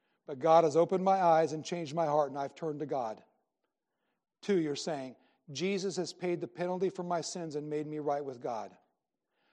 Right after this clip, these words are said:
Three, you're saying, "It's not a matter of my prior religiosity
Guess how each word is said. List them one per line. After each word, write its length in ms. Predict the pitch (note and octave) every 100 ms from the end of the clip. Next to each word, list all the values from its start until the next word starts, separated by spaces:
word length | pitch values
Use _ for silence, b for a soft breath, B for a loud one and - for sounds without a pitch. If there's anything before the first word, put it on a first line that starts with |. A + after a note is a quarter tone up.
| _
Three, 300 | - G3 G3
you're 160 | E3+ D3+
saying, 420 | - F3+ D3+ C#3 b b b
"It's 180 | D3 -
not 240 | F#3 F#3
a 80 | G3
matter 380 | F#3 F#3 F#3+ F3+
of 100 | D3
my 140 | D#3
prior 480 | D3 - F#3+ F#3 F3
religiosity 1080 | E3 E3 D#3+ C#3 D3+ F3+ F3 G#3 G#3+ G#3